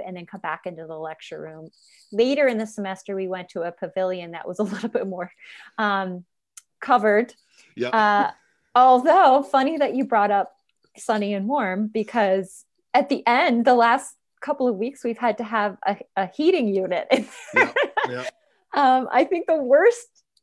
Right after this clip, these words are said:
Speaker 1: day I've been told from the faculty was when facility sh-,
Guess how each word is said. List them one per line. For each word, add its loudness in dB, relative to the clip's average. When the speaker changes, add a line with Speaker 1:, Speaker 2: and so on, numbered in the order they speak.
Speaker 1:
day 2
I've 2
been 0
told -2
from -8
the -8
faculty -6
was -4
when -2
facility 0
sh-, -18